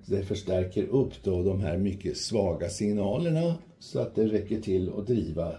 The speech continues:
så att pentoden kan ge full uteffekt. Eh, så att det...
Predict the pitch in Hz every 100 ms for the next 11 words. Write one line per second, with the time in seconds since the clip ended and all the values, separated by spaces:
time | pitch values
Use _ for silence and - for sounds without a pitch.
0 | - - - - - - - - - -
1 | - - 120 92 104 98 104 95 85 -
2 | 90 80 85 - - 82 85 80 90 -
3 | - - 73 - - - - - - 170
4 | - _ - - - - - - - -
5 | - - - - _ - 104 110 113 127
6 | 127 - - 131 - - 127 147 160 160
7 | 143